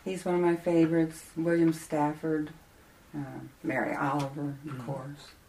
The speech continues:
Speaker 1: Lots of favorites.
Speaker 2: What's your, uh, opinion on, I'm asking people this, what's your opinion on the, uh, relationship of speaking the poem versus reading the poem?
Speaker 1: Yeah. It can certainly be two different things.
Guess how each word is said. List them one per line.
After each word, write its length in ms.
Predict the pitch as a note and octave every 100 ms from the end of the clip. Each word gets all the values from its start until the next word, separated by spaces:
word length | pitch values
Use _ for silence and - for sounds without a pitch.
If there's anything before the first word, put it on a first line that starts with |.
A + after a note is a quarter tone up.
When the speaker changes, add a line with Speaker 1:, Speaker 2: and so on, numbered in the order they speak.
| - - - - -
Speaker 1:
Lots 280 | C#3+ C#3+ -
of 60 |
favorites. 420 | - C#3+ C#3+ D#3 E3 - - - - - - -
Speaker 2:
What's 220 | G#3+ -
your, 220 | G#3 F3 -
uh, 160 | C#3+
opinion 580 | B2 - C#3+ C3 C3 C#3 - -
on, 260 | B2+ A#2+
I'm 120 | B2+ B2+
asking 300 | B2+ - -
people 240 | B2 A#2
this, 120 | A#2
what's 180 | D3+ E3+
your 100 | G3+
opinion 380 | F3 D#3+ D3 C#3+
on 220 | C3 C3
the, 240 | B2+ B2 A2+ - - - - - - -
uh, 260 | - F3+ E3+ -
relationship 680 | C#3 C#3+ C#3+ C#3+ A#2+ B2+ B2
of 320 | A#2 A#2 - -
speaking 560 | - - D#3+ C3 C3+
the 80 | B2+
poem 380 | A#2+ C3 B2+ B2+
versus 400 | C3+ - C3+ B2
reading 340 | C3+ C#3 B2+
the 80 | A#2+
poem? 420 | C3 B2+ D#3+ C#3+ -
Speaker 1:
Yeah. 160 | E3 D3 - -
It 140 | A3
can 160 | C4+ G#3
certainly 380 | - E3 G3+ F3
be 180 | E3+
two 220 | D#3+ - F3+
different 420 | E3+ E3 D3+ -
things. 640 | E3 D#3 B2+ A#2 C3+ -